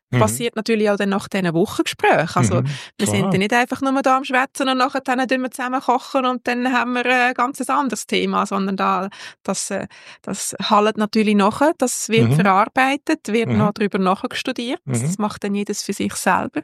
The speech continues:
Speaker 1: Ja, das kann dann durchaus
Speaker 2: Und
Speaker 1: auch sein, dass man ja vielleicht dem anderen mal sagt, du, gestern hast du noch das erwähnt.
Speaker 2: Ja, ja.
Speaker 1: Oder,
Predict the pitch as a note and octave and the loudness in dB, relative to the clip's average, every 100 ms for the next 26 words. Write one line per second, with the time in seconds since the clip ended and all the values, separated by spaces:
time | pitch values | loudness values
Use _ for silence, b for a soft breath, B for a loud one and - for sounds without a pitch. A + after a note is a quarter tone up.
0 | _ B2 A#2+ - - B2 C3 A#2+ A2 G#2+ | _ -2 -2 -2 0 0 2 0 0 0
1 | A#2+ F#3 G#3 G3+ F3 D3+ E3 D#3+ E3 E3 | 0 0 0 0 -2 0 0 0 0 0
2 | D3 C#3 - C3+ - C3 C3 C#3+ C3+ C#3+ | 2 0 0 -2 -2 2 2 2 0 0
3 | C3+ C3+ A2 C3+ C3 - C3+ - C3+ B2+ | 0 -2 0 0 0 -2 -2 0 0 0
4 | - A#2+ C#3+ A#2+ - B2+ B2+ F#2 - b | -2 0 0 0 -2 0 2 -2 -8 b
5 | b - B2 B2 - B2+ B2 B2+ A#2 G#2+ | b -6 -2 -2 0 -2 0 2 2 0
6 | G2+ G2+ C4 A2 | -2 -2 -2 -2